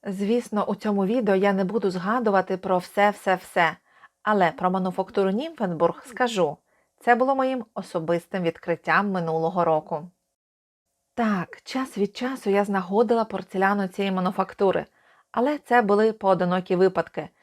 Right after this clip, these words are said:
та я ніколи не боролась за неї на аукціонах. Тепер розумію, що, на жаль. В минулому році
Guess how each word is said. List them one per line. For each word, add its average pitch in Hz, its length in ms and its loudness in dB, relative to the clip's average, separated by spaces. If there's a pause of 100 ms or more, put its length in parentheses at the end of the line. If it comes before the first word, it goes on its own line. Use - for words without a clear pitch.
(280)
та 202 80 -6
я 240 220 0
ніколи 190 540 0
не 269 120 -4
боролась 220 420 2
за 202 60 -4
неї 190 200 0
на 170 140 2
аукціонах. 175 680 0 (260)
Тепер 175 400 2
розумію, 202 680 -4 (200)
що, 165 540 -2
на 156 140 -4
жаль. 143 280 -2 (1000)
В 175 160 -6
минулому 190 500 2
році 208 420 -2